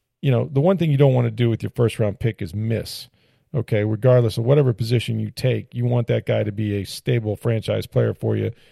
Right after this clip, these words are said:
and get to a second contract. I mean, that's what your goal is. But we know the bust rate in the first round is almost fifty percent for any position.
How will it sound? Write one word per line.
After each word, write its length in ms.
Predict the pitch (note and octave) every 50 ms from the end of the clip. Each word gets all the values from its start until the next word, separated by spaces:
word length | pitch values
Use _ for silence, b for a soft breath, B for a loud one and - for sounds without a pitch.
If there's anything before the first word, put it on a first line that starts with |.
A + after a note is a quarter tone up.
| b b b
and 120 | A#2 A2+
get 160 | A2 A#2+ - -
to 100 | A#2 G#2+
a 40 |
second 360 | - - A#2+ A#2 - G#2 G#2 -
contract. 480 | - A#2+ A2 G2+ - - - C#3 -
I 40 | A2+
mean, 100 | A2+ A2
that's 240 | A#2 A#2+ A#2+ - -
what 140 | B2+ - -
your 100 | A#2 G2+
goal 340 | G2+ A#2 A2 G#2+ G2+ G2+
is. 160 | - B2 - -
But 260 | - C3 A2 - -
we 140 | D#3+ C#3 C#3
know 180 | D#3+ F3 E3+
the 80 | D3+ C#3
bust 340 | B2 - C#3+ C3+ B2+ - -
rate 320 | C3+ B2+ B2 B2 B2 _ b b b b b b b b -
in 100 | C3 A#2+
the 60 | A2+
first 340 | - - B2+ B2 A2+ - -
round 220 | B2 A#2 A#2 A2+
is 80 | G#2+ G#2+
almost 340 | C#3 C#3+ C#3 B2 - - -
fifty 220 | B2+ - - G#2
percent 420 | - G2+ F#2 - - A#2 G#2+ -
for 160 | - - - -
any 200 | D3 C3 C3+ B2+
position. 640 | - - F#2+ F2+ F#2+ G2 F#2 - G2 F#2+ F2+ G#2+